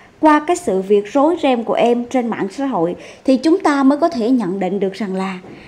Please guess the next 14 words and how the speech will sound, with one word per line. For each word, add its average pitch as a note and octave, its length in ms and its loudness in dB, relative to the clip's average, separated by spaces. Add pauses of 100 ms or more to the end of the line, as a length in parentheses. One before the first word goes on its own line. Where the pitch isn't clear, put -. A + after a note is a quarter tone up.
(220)
đâu E4+ 240 6 (100)
phải A#3+ 220 0
ai D4+ 420 6 (1400)
có F4+ 200 4
được C#4 160 4
sự A3 240 6
hậu G#3+ 240 2
thuẫn, B3 360 2 (1080)
đoạt D4 280 4
được C4 180 6
cái E4+ 120 0
giải C4 240 4
quán E4+ 260 6
quân E4 360 6